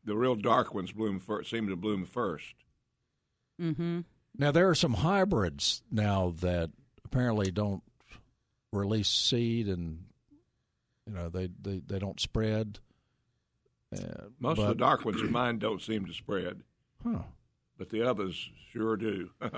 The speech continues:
Speaker 3: Yeah, some, some will, uh, just like the Rose of Sharon, will pop up all over the place. But
Speaker 1: Well, I want to change into seeds here at Nelson. I am still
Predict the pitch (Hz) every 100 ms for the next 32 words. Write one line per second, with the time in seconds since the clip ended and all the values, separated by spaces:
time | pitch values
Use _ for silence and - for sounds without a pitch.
0 | 110 - 165 135 - 196 180 143 156 165
1 | 143 113 107 98 95 92 90 90 - 131
2 | 113 123 98 110 117 92 82 131 135 107
3 | 82 82 107 95 98 85 95 85 90 92
4 | 78 - 85 73 - - - _ _ _
5 | _ _ - - 78 - - 123 143 170
6 | 131 - 170 147 131 127 127 101 - 175
7 | 160 98 117 104 101 104 113 - 104 113
8 | 113 98 - - 156 165 165 151